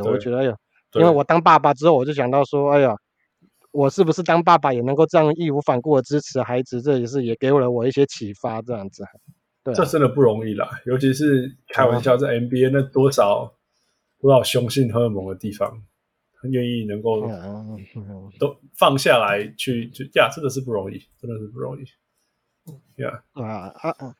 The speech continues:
Speaker 2: 啊，不过他现在在台湾的球迷里面风评不太好，就是因为他给了那个 Aaron Gordon 那一次九分之后，所以大家现在只要有他的新闻，
Speaker 1: <laughs>
Speaker 2: 下面都会在那边说“九分、九尾、九尾”
Speaker 1: 我给九分，
Speaker 2: 这样子。
Speaker 1: 我给九，我觉得这个笑他没关系啦，
Speaker 2: <laughs>
Speaker 1: 因为，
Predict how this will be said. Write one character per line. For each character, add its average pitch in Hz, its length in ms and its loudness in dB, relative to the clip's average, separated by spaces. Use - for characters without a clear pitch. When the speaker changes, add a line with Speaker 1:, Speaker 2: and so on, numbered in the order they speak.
Speaker 2:
啊， 190 160 -2
不 190 120 2
过 208 160 8
他 208 200 8
现 214 140 6
在 208 80 8
在 202 140 8
台 170 180 6
湾 180 200 6
的 170 180 4
球 160 160 4
迷 170 160 4
里 139 120 0
面 170 240 4
风 170 180 6
评 143 160 0
不 139 100 0
太 175 160 2
好， 123 60 0
就 156 120 -2
是 180 120 -2
因 175 40 6
为 165 60 4
他 175 100 6
给 135 220 -2
了 131 80 0
那 156 120 2
个 147 80 -2
Aaron 156 220 4
Gordon 147 320 2
那 151 120 4
一 135 40 4
次 151 140 -6
九 120 240 -2
分 139 220 0
之 135 180 -6
后， 135 140 -2
所 170 140 4
以 147 40 4
大 165 140 6
家 - 160 8
现 185 160 6
在 180 80 8
只 156 60 4
要 175 80 6
有 156 80 4
他 381 200 8
的 - 60 10
新 - 180 6
闻， - 260 8
Speaker 1:
<laughs> - 20 2
Speaker 2:
下 - 140 4
面 175 180 6
都 170 120 6
会 180 120 8
在 170 120 4
那 165 40 4
边 170 100 4
说 170 160 4
“九 143 240 2
分、 170 220 4
九 135 200 2
尾、 147 240 4
九 139 180 4
尾” 151 40 6
Speaker 1:
我 151 40 2
给 175 180 6
九 147 200 8
分， 143 120 4
Speaker 2:
这 151 60 6
样 165 100 6
子。 151 40 0
Speaker 1:
我 147 80 2
给 156 140 4
九， 151 180 -2
我 160 80 8
觉 226 100 6
得 220 60 10
这 247 100 6
个 214 60 10
笑 196 200 6
他 175 120 4
没 151 100 -4
关 151 160 6
系 143 140 0
啦， 117 220 4
Speaker 2:
<laughs> 175 40 -6
Speaker 1:
因 202 60 4
为， 214 160 4